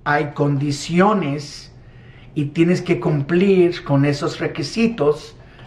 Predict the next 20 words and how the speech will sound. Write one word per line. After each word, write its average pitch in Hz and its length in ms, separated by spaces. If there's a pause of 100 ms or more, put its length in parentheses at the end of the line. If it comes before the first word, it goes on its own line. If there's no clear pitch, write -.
(220)
para 156 300
no 165 500
provocar 147 760
aún 143 380
más 190 220
problemas 202 800 (840)
ante 151 360
el 139 140
juez. 151 580 (420)
Por 147 160
ejemplo, 190 520
aquí 165 260
tengo 175 480 (600)
para 143 220
King 170 200
County, 170 640 (2750)
dice, 156 640 (120)
"Conditions 208 540
of 180 100
release". 160 680